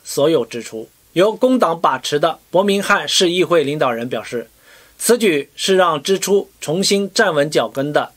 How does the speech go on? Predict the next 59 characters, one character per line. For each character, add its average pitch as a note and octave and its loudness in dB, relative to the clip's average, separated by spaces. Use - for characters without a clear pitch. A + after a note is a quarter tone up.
必 G3 -2
要 D3 2
步 B2 -8
骤。 A#2 -8
他 F#3+ 0
们 G#3 2
表 D#3 2
示， C#3 0
保 A#3 2
守 B3 4
党 E3 0
政 E3+ -2
府 B2+ -8
二 A3 2
零 G3 0
一 A#3 0
零 G#3+ 2
年 D3+ 0
执 C#3+ -4
政 E3+ 0
至 C#3+ 0
今， D3 -4
共 A#3+ 2
计 F3 0
削 A#3 2
减 D3+ 2
了 B2+ -2
十 - 2
亿 G#3+ 2
英 E3 -2
镑 D#3+ 0
的 A#2+ -6
开 B2+ -4
支， A#2+ -8
造 A3+ 2
成 D#3 -2
例 G3 2
如 D3+ 2
推 G3 2
出 F#3 0
新 G#3 0
电 A3+ 2
脑 C3 -4
系 F3+ 0
统 A#2+ -8
等 C#3+ 0
长 D#3+ -2
期 G#3 0
存 D3 -4
在 F3 4
的 D3 2
问 C#3+ -2
题 A2+ -14
雪 B2 -6
上 B2+ -6
加 A2+ -10
霜。 A#2 -12
另 G3 2
外， F#3+ 0